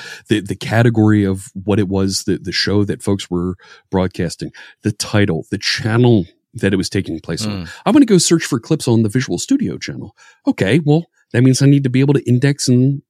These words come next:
Speaker 1: filter on the channel.
Speaker 2: Right.
Speaker 1: And then I need to order by date and some of these other things. And they convert all the dates to numbers. So it,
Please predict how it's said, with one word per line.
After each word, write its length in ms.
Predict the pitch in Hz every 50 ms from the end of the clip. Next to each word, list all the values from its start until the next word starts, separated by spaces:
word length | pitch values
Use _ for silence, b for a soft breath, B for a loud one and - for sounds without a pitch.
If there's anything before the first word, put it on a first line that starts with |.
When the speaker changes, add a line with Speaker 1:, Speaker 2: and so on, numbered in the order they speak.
| _ _ -
Speaker 1:
filter 380 | - 123 131 135 - 139 131
on 140 | 131 135 143
the 80 | 143 143
channel. 340 | - - 220 214 - - 110
Speaker 2:
Right. 220 | 104 98 95 95 - -
Speaker 1:
And 300 | 113 135 123 113 107 101
then 480 | - 131 165 240 277 202 117 101 95 - -
I 80 | 98 98
need 160 | 104 101 101
to 80 | -
order 320 | - 110 104 101 101 95 90
by 440 | - 92 85 82 80 80 78 80 - b b b b b b b b _ _ _ _ _ _ _ _
date 360 | - - 104 101 - - - -
and 160 | 98 98 92
some 140 | - 113 98
of 80 | 90
these 180 | 95 92 85 113
other 160 | 123 123 98
things. 240 | 87 82 78 - -
And 140 | - 135 196
they 60 | -
convert 360 | - 247 226 180 - 185 190
all 120 | 175 175
the 100 | 175 127
dates 380 | 98 101 107 135 151 - - -
to 100 | - 90
numbers. 460 | 95 113 147 156 - - - - - B B B B B B B
So 260 | - - 110 104 98 -
it, 160 | 127 - -